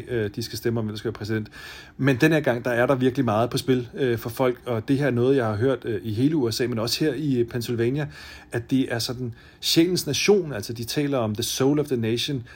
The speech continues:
at det er den, der er på spil her ved U S A, fordi det er så to vidt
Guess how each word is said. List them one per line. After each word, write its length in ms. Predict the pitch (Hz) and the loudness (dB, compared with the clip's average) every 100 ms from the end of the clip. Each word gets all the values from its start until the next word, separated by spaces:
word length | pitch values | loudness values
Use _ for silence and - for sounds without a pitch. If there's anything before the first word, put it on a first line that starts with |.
| - | -6
at 120 | 123 | 0
det 60 | 135 | 0
er 80 | - | 2
den, 160 | 160 156 | 0 0
der 60 | 151 | -2
er 80 | 127 | -2
på 100 | 131 | -2
spil 420 | - - 139 156 - | 0 4 4 2 -6
her 240 | - 135 | 0 0
ved 100 | 123 | 4
U 100 | 120 | 2
S 120 | 120 135 | 2 -2
A, 60 | 107 | -2
fordi 240 | 143 139 | -6 -4
det 120 | 139 | -4
er 60 | 131 | -4
så 220 | - 147 | -6 -6
to 300 | - - - 135 131 | 0 0 0 -6 -6
vidt 260 | 147 185 | -4 -4